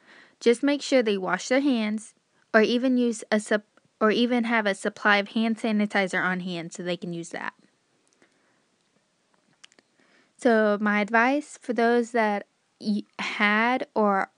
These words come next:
are having a C-section is to make sure that you ask for help, especially for a new mom.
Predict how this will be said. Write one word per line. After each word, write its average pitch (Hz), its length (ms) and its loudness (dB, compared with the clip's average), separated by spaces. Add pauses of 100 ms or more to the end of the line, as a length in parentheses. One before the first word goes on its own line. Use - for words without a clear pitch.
(220)
are 202 180 4
having 240 600 -2 (280)
a 269 60 -2
C-section 277 760 -4 (580)
is 226 120 2
to - 80 0
make 240 180 0
sure 262 200 2
that 247 160 2
you 220 120 -2
ask 202 320 -2
for 190 200 -2
help, - 440 -6 (1040)
especially 254 680 2 (160)
for 220 340 2
a 196 140 0
new 190 180 -2
mom. - 480 -8